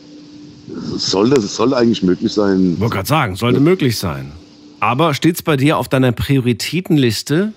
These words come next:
Speaker 2: ganz oben?
Speaker 1: Nein.
Speaker 2: Nein.
Speaker 1: Nein.
Speaker 2: Wo steht es? Auf welchem Platz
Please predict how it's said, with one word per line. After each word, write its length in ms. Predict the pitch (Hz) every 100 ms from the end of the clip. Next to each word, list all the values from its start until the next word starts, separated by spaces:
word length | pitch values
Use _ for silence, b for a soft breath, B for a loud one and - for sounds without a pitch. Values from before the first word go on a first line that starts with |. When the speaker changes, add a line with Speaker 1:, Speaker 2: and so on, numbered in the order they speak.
| _ -
Speaker 2:
ganz 240 | 110 104
oben? 380 | 73 104 170 226 -
Speaker 1:
Nein. 280 | 92 87 80 - - - -
Speaker 2:
Nein. 220 | 80 65 78
Speaker 1:
Nein. 300 | 78 76 65 - -
Speaker 2:
Wo 120 | 110
steht 220 | 110 139
es? 120 | 180 156
Auf 120 | 120
welchem 240 | 117 110
Platz 480 | 113 127 - -